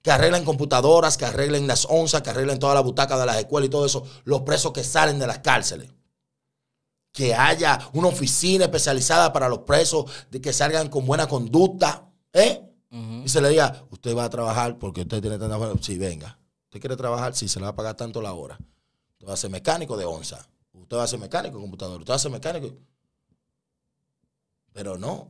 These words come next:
Speaker 1: nos conviene más que salgan de ahí a lo mismo, a ser delincuentes.
Speaker 2: Bueno, señores.
Speaker 1: Porque así vamos a los países a pedir. "Necesitamos reforzar la seguridad para sus nacionales que están con nosotros".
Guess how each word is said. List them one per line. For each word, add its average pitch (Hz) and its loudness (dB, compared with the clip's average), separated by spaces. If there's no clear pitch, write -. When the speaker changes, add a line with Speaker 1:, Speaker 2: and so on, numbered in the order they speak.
Speaker 1:
nos 95 -18
conviene 107 -6
más 175 -2
que 95 -10
salgan 101 -4
de 135 0
ahí 135 2
a 101 -2
lo 85 -8
mismo, 98 -8
a - -20
ser 113 -6
delincuentes. 95 -8
Speaker 2:
Bueno, 147 2
señores. 123 -2
Speaker 1:
Porque 151 4
así 151 4
vamos 120 2
a 120 2
los 120 2
países 120 0
a 98 -8
pedir. 85 -12
"Necesitamos 98 -8
reforzar 98 -10
la 101 -10
seguridad 92 -10
para 120 -8
sus 107 -8
nacionales 95 -12
que 92 -14
están 92 -16
con 90 -18
nosotros". - -18